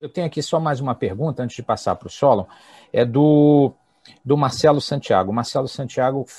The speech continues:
é, falou, pergunta, além da regulamentação do ensino híbrido, que, aliás, é um,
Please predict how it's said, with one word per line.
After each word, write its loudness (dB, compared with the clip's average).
é, -6
falou, -4
pergunta, -4
além 0
da 2
regulamentação -2
do -6
ensino -10
híbrido, -6
que, -6
aliás, 0
é 0
um, -6